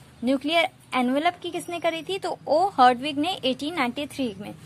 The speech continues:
जबकि न्यूक्लियोप्लाज्म, जिसको कि हम कैरियोप्लाज्म और न्यूक्लियर सैप भी बोलते हैं, इसकी discovery किसने की थी? इसकी discovery करी थी स्ट्रासबर्गर ने एटीन एटी टू में। न्यूक्लियोलस,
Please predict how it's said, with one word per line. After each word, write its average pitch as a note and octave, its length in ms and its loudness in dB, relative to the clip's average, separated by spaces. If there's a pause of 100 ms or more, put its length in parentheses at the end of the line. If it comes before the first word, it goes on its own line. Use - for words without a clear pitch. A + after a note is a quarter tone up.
(480)
जबकि C#4 240 0
न्यूक्लियोप्लाज्म, D4 720 0
जिसको C4+ 220 -4
कि C4+ 120 -6
हम C4 120 -2
कैरियोप्लाज्म C#4+ 720 0
और B3 100 6
न्यूक्लियर A#3+ 400 -2
सैप B3 300 0
भी E4 100 -4
बोलते D4+ 320 -2
हैं, D#4+ 120 -4
इसकी - 280 -8
discovery D4 400 -4
किसने D4 260 -6
की D4 140 -8
थी? F4 100 -8
इसकी D#4 500 -8
discovery C4 400 -6
करी C4 180 -4
थी F#4 120 -6
स्ट्रासबर्गर A#3+ 640 0
ने C#4 180 -2
एटीन C4+ 260 -2
एटी B3+ 200 -6
टू B3+ 180 -4
में। G3 120 -12 (880)
न्यूक्लियोलस, D4 640 2